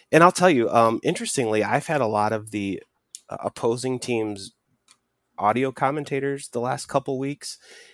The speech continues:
and just about every one of them, and especially the Raptors T V guys, just sing Saddiq Bey's praises. So, you know, I don't think we're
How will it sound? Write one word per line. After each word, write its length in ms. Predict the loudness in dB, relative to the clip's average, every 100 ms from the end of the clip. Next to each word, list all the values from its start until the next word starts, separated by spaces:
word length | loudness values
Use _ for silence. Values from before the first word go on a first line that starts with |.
| -14 2
and 300 | 4 4 0
just 300 | -4 -4 -2
about 300 | -2 2 2 4
every 280 | 2 2 0
one 180 | 0
of 100 | 0 0
them, 140 | -2
and 160 | -2 -6
especially 640 | -6 -4 -4 -4 -4 -4
the 80 | -4
Raptors 480 | -8 -10 -8 -10 -8
T 140 | -8
V 180 | -4 0
guys, 380 | 2 2 0 -6 -18 -20 -8
just 240 | -4 -2
sing 300 | 0 2 2
Saddiq 480 | 0 -4 -4 -8 -10 _
Bey's 320 | -4 -2 -2
praises. 560 | -6 -10 -8 -8 -8 -10
So, 340 | 0 2 2 -2 -20 -16
you 80 | 0
know, 80 | 2
I 160 | 4 2
don't 180 | 0
think 300 | -2 -4 -4
we're 460 | -4 -2 0 0 -4